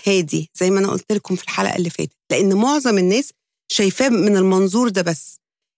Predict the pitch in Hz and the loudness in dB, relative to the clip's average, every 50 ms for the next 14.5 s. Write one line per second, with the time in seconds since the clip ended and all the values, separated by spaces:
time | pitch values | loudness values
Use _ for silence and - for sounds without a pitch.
0 | _ _ - 185 - - 277 320 330 - - 220 202 190 202 254 254 - 254 - | _ _ -6 -6 -2 0 0 0 0 0 0 0 2 2 2 0 0 0 -2 -2
1 | - - - - - - 220 202 175 180 - - - - - 233 240 254 226 202 | -2 -4 -6 -6 -4 -2 -2 -2 -2 -2 -6 -6 -10 -4 0 0 2 2 2 2
2 | 185 185 185 185 170 - 240 233 - - 175 214 214 214 196 - - 185 170 151 | 4 4 4 2 2 0 -2 -2 -2 -2 0 2 2 2 0 0 -2 0 0 0
3 | 131 - - _ _ _ _ _ _ _ _ _ _ _ _ _ _ - - 302 | 0 -2 -4 _ _ _ _ _ _ _ _ _ _ _ _ _ _ -4 -4 -4
4 | - - - 320 285 202 208 196 - - - 285 302 277 240 208 190 180 - 190 | -2 -2 0 0 0 0 -2 -2 -2 -2 0 0 2 2 2 2 2 2 2 2
5 | 202 220 233 247 - - 190 185 254 302 - _ - 196 - - - 180 208 214 | 2 2 2 2 0 0 0 0 0 -2 -2 _ -2 0 0 0 0 0 0 0
6 | 226 214 208 - - 170 - - 170 160 156 165 165 156 147 - - - _ _ | 0 0 -2 -2 -2 -2 -2 0 0 0 0 0 0 -2 -4 -8 -14 -16 _ _
7 | _ _ _ _ _ _ _ - - - - - 262 285 262 - - 202 180 185 | _ _ _ _ _ _ _ -10 -8 -6 -2 0 0 0 0 0 -2 -2 0 0
8 | 190 185 226 254 - - 311 277 - - 196 190 180 175 175 180 175 - - 254 | 0 0 0 0 -2 -2 -4 -6 -4 -2 0 2 2 2 2 2 0 0 -2 -2
9 | - - - - 196 185 185 - - - 226 226 233 247 254 226 294 302 330 - | -2 -2 -2 -2 -2 -2 -2 -4 -4 -2 0 0 2 2 2 2 2 0 0 -2
10 | _ _ _ _ _ _ _ 196 - 180 180 - 202 170 - 180 190 196 - 190 | _ _ _ _ _ _ _ -4 -2 -2 0 0 -2 0 0 0 0 0 0 0
11 | 175 165 160 156 - - - - - - - _ _ _ _ _ _ _ _ _ | 0 0 -2 -2 -4 -6 -8 -12 -14 -18 -18 _ _ _ _ _ _ _ _ _
12 | _ _ _ 196 196 196 202 214 190 233 254 285 277 - 370 339 220 190 208 185 | _ _ _ 0 2 2 2 2 2 2 2 2 0 -2 -2 0 0 0 0 0
13 | - - 233 220 214 196 190 - - - 208 - - - 175 147 156 170 175 180 | 0 0 0 0 0 0 0 -2 -2 -4 -4 -6 -4 -4 -2 0 0 2 2 2
14 | 180 180 180 190 214 240 262 277 262 - | 2 2 2 2 2 2 2 0 -2 -4